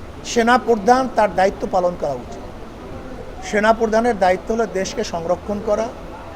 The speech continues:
দেশের রাজনীতি করা তার দায়িত্ব নয়। আমরা অনুরোধ করব সেনা প্রধান তার দায়িত্ব পালন করবেন, যা তার দায়িত্ব না, অনধিকার চর্চা তিনি করবেন। দেখেন, আমরা এক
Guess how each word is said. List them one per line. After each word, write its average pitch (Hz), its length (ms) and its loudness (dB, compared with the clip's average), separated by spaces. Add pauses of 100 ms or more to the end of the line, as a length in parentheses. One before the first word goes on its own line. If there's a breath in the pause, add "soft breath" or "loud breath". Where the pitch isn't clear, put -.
(280)
দেশের 190 320 0
রাজনীতি 190 460 2
করা 240 200 -2
তার 170 160 0
দায়িত্ব 147 380 -2
নয়। 127 200 -12 (680)
আমরা 190 200 2
অনুরোধ 190 400 2
করব 240 280 2
সেনা 190 280 0
প্রধান 185 400 -2
তার 180 140 -2
দায়িত্ব 165 360 0
পালন 165 200 0 (100)
করবেন, 165 320 -2 (580)
যা 220 180 8
তার 220 260 6
দায়িত্ব 175 420 4
না, 254 180 2 (140)
অনধিকার 196 460 2 (180)
চর্চা 208 360 2
তিনি 208 120 -2
করবেন। 143 280 -6 (840)
দেখেন, 233 280 6
আমরা 233 360 4
এক 220 80 4